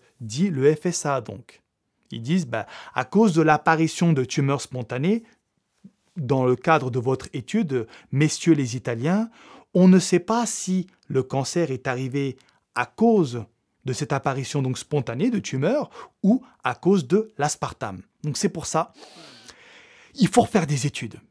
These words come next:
Tu vois, c'est, c'est pas assez pour, euh, admettre que l'aspartame est un agent cancérigène. Voilà, ça c'était le point number two. Passons maintenant au point number three. Donc, euh, ça c'est le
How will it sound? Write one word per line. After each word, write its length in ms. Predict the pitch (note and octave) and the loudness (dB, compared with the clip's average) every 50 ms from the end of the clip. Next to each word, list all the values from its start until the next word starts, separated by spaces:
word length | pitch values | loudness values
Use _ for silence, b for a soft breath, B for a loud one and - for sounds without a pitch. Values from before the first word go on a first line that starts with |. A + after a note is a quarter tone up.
| _ - | _ -14
Tu 100 | - G#2+ | -12 -10
vois, 120 | - - | -10 -10
c'est, 160 | - - - | -10 -10 -10
c'est 280 | - - - - - - | -10 -8 -6 -6 -4 0
pas 180 | - A#3 F#3 D3+ | 0 0 0 0
assez 420 | C3 - - - E3 D#3 F3+ G3 | -4 -4 -4 0 2 2 2 2
pour, 400 | F#3+ - - C3+ C#3+ C#3 A#2 B2+ | 0 -4 -6 -4 -4 -2 -2 -2
euh, 280 | B2 B2 A#2 A2+ A2+ A2 B B B B B B B B B - | -2 -2 -2 -4 -6 -8 B B B B B B B B B 0
admettre 640 | - F#3 F#3+ D#3 C#3+ C3 B2+ C#3+ - - - - _ _ _ - | 2 2 4 4 2 0 0 -2 -4 -6 -12 -16 _ _ _ -10
que 100 | - B2+ | -8 -6
l'aspartame 680 | A#2+ D3 F#3 F3+ - - C3+ - - - C3 D3+ E3 | -2 -2 -2 -2 -2 -6 -8 -8 -6 -6 -2 -2 -2
est 120 | D3 - - | -2 -2 -2
un 100 | C3 B2+ | -4 -2
agent 260 | B2 A#2 B2 D#3 F#3 | -2 -2 -2 -4 -4
cancérigène. 760 | F#3 - D#3+ C#3+ - - C3+ - B2+ B2+ A2 A2 F#2 F2+ E2 _ _ _ _ _ _ _ _ _ _ _ _ _ _ _ _ _ _ _ _ _ _ _ _ _ - | -2 -2 -2 -2 -2 -4 -6 -6 -8 -12 -12 -12 -14 -14 -18 _ _ _ _ _ _ _ _ _ _ _ _ _ _ _ _ _ _ _ _ _ _ _ _ _ -10
Voilà, 160 | - G2+ - - | -10 -10 -10 -10
ça 200 | - - - E3 | -8 -4 -4 -4
c'était 260 | - - C3+ - C3+ | -4 -4 -8 -6 -4
le 80 | B2+ C3 | -6 -4
point 240 | - - C#3+ D#3 D#3 - - | -4 -2 -2 -2 -2 -4 -6
number 340 | B2+ C3 C3+ B2+ B2+ B2 - | -6 -6 -6 -6 -8 -10 -12
two. 200 | - D3 C#3+ A#2+ - _ _ _ _ _ _ _ _ _ _ _ _ _ _ _ _ - - - B B B B B B B B B B B B B B B B - | -12 -12 -12 -12 -14 _ _ _ _ _ _ _ _ _ _ _ _ _ _ _ _ -20 -20 -20 B B B B B B B B B B B B B B B B 4
Passons 340 | A3+ A3 A3 - C4 B3+ | 4 4 6 6 6 8
maintenant 340 | A#3 G#3 F#3 - F#3 F#3 F#3+ | 8 6 6 6 6 6 6
au 60 | E3+ | 6
point 220 | - - E3+ E3+ E3+ - C3 | 6 6 4 4 4 2 -2
number 400 | B2+ C3 C3 B2+ A#2+ B2+ B2 - | -2 0 0 0 0 -2 -2 -2
three. 320 | - - G#3+ B3+ D4+ - _ _ - | -2 -2 0 0 0 -2 _ _ -14
Donc, 280 | C#3+ B2 B2 A#2+ A#2 - | -10 -8 -8 -8 -8 -8
euh, 200 | B2 A#2 A2+ A2+ | -6 -6 -6 -6
ça 200 | A2 - - D3+ | -6 -4 -4 -4
c'est 200 | C#3+ - - A#2+ | -4 -4 -8 -10
le 520 | G#2 G2+ F#2+ F#2+ G2 - - - - _ | -10 -10 -12 -12 -14 -16 -16 -18 -20 _